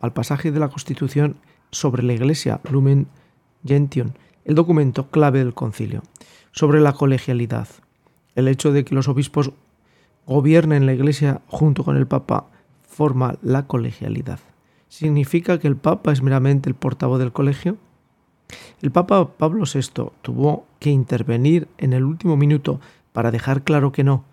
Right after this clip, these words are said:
Tuvo también que publicar dos encíclicas durante el concilio, una sobre la Iglesia, Ecclesiam Suam, y otra sobre la Eucaristía, Mysterium Fidei, para explicar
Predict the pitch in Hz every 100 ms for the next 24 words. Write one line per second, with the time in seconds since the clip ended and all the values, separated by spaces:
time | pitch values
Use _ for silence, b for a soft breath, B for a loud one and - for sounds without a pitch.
0 | b b _ - 147 156 147 135 151 160
1 | 156 - 120 123 - 151 147 156 147 170
2 | 160 175 165 143 147 123 143 131 156 139
3 | 131 - 147 131 127 b b b _ 151
4 | 160 240 - 123 120 117 117 139 135 160
5 | 160 - - - 139 139 - 131 - 131
6 | 131 - b b b - 160 165 165 160
7 | 180 - 131 120 143 165 160 143 147 127
8 | - - 131 120 - 143 131 120 - 110
9 | 78 - _ _ _ _ _ - 131 123
10 | - 131 - 165